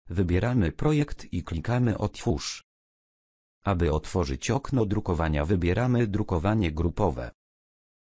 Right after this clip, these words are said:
Po lewej stronie możemy wybrać, czy chcemy wydrukować dokumenty z całego projektu,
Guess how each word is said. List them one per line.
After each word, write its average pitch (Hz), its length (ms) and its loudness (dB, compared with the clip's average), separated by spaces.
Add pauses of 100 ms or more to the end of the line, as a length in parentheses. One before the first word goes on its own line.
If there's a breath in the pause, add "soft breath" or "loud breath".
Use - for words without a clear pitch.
(220)
Po 92 180 4
lewej 90 300 2
stronie 104 460 2
możemy 104 360 2
wybrać, 67 640 -2 (220)
czy 104 140 2
chcemy 131 500 2
wydrukować 98 680 0
dokumenty 92 640 2
z - 100 -4
całego 82 460 2
projektu, 98 680 0